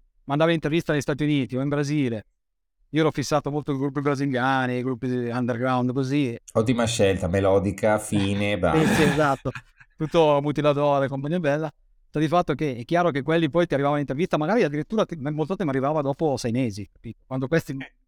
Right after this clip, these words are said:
Speaker 1: boh, manco io mi ricordavo più che cosa dovevo fare, capito? Fondamentalmente.
Speaker 3: Cioè,
Speaker 1: Quindi
Speaker 3: via
Speaker 1: era proprio
Speaker 3: posta stiamo parlando,
Speaker 1: Eh,
Speaker 3: perché
Speaker 1: certo.
Speaker 3: giustamente non c'era altro modo.
Speaker 1: Ah, no, non c'era altro modo, e anche il telefono, conta che ai tempi, a parte che io parlavo un inglese così, come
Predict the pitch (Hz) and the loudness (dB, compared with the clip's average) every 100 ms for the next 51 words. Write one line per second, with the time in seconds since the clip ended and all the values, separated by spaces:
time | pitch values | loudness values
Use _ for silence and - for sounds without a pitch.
0 | _ 127 151 151 147 - 156 160 151 139 | _ -2 0 2 0 0 0 0 0 0
1 | 143 131 147 156 - - 131 131 120 135 | 0 0 0 0 -2 -4 0 0 2 2
2 | 127 110 117 117 110 104 117 117 - 120 | 0 -2 -4 -6 -6 -6 -6 -6 -6 -6
3 | 117 143 143 120 165 170 170 156 - 123 | -2 0 2 2 2 2 2 2 -2 -4
4 | 139 127 156 202 - 175 135 127 123 202 | 0 0 2 2 2 0 0 2 4 4
5 | 147 - 123 131 123 139 127 131 180 135 | 4 2 0 0 0 2 0 0 0 0
6 | 110 151 156 123 123 175 170 147 165 170 | -4 -4 -2 -2 0 -2 -2 -2 -4 0
7 | 202 247 151 170 156 165 160 165 - 175 | 2 4 2 2 0 0 0 0 0 0
8 | 185 165 151 139 135 139 147 147 117 147 | 2 0 -2 0 -2 -2 -2 -2 -2 -2
9 | 151 127 139 127 120 123 123 120 127 120 | -2 -2 -2 -2 -2 0 0 2 2 2
10 | 113 104 95 - 95 104 101 117 113 104 | 0 0 -6 -8 -6 -6 -6 -2 -2 -2